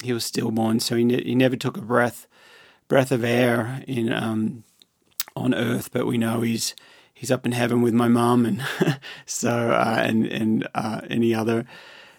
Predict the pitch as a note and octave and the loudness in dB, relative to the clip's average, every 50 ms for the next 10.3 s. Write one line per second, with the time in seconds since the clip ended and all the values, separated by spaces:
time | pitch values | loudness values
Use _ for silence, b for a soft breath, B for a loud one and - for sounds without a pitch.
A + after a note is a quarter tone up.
0 | B - D#4+ - C3 B2 B2 A#2+ A#2+ B2 - - - F#2 F#2+ C3 D3 D3+ D3+ D3+ | B -10 -4 -2 0 2 2 4 4 4 2 0 -4 0 4 6 6 8 8 6
1 | D#3 D3+ C#3 G2 C3+ D#3+ E3+ E3 E3 B2 D#3+ E3 E3 D#3+ E3 D#3 D#3+ D#3 D3+ C#3 | 6 4 4 6 6 6 8 6 6 6 6 8 8 8 8 8 10 8 8 8
2 | - C#3+ B2+ B2+ A#2+ B2 B2 A#2+ A#2+ A#2 A2+ A2+ A#2 A2+ - - - C3 A#2 A#2 | 6 6 6 6 6 6 6 6 6 6 4 4 2 0 -2 -2 -2 0 2 2
3 | A#2 A#2 A2+ B2+ B2 C3 - - A#2 A2+ A2+ A2+ A2+ A2 G#2+ A2+ - - B2+ A#2+ | 2 2 0 0 -2 -2 -2 -2 -2 0 0 0 0 0 0 0 0 0 -2 -2
4 | A2 A#2+ A2+ A2+ A#2 A2+ A#2 A#2+ - - C#3+ C#3 C#3 C3+ B2 B2 A2 A2 A2 B2 | 0 0 2 2 2 2 2 0 0 0 4 6 6 6 6 4 2 0 -2 -2
5 | A2+ - - - - A2 A#2 A#2+ - - A2+ G#2+ - - C3 A#2+ B2+ B2 C3 C3 | -2 -2 -4 -4 -4 -2 -2 -2 -2 -4 -8 -8 -8 -8 -6 -4 -2 -2 -4 -4
6 | C3 B2+ B2 A#2+ C3+ - b b b b b b b b b b _ - B2 A#2+ | -4 -4 -4 -4 -6 -10 b b b b b b b b b b _ -2 0 0
7 | A#2+ A#2 A#2 A#2 A#2+ A#2 A#2+ A#2+ B2 - - - - - B2+ C#3+ D3 C#3+ C#3+ C#3 | 2 2 2 2 4 2 2 0 -2 -8 -12 -12 -10 2 4 6 6 8 8 8
8 | C#3+ D3 D#3 D#3+ F#3 G3+ G3 F#3+ F3+ C3+ C3 C3 B2 A#2+ B2+ B2 A#2 A2 G#2+ A2 | 8 8 8 8 6 6 4 0 -2 2 4 4 4 4 4 2 2 0 0 0
9 | A2 A2+ A2 G#2 B2 B2 B2 C3 C3 B2 A2+ G#2 - - A#2+ A2+ G#2+ A2 A#2+ B2 | 0 0 0 0 -2 0 2 2 2 0 0 -4 -2 -2 -2 -2 -2 -2 0 2
10 | A#2+ A#2 A2+ A2 - | 2 2 2 0 -2